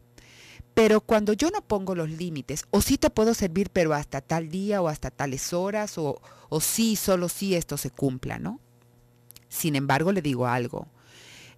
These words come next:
Em, cuando nosotros tenemos una enorme necesidad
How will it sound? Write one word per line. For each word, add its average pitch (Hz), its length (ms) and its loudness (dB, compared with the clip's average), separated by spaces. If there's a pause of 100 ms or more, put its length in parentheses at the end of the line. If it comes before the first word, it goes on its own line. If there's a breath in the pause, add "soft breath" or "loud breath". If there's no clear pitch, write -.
(120)
Em, 156 600 4 (500)
cuando 208 360 4
nosotros 185 880 -2 (280 soft breath)
tenemos 233 440 2
una 240 140 4
enorme 196 420 2
necesidad 156 640 0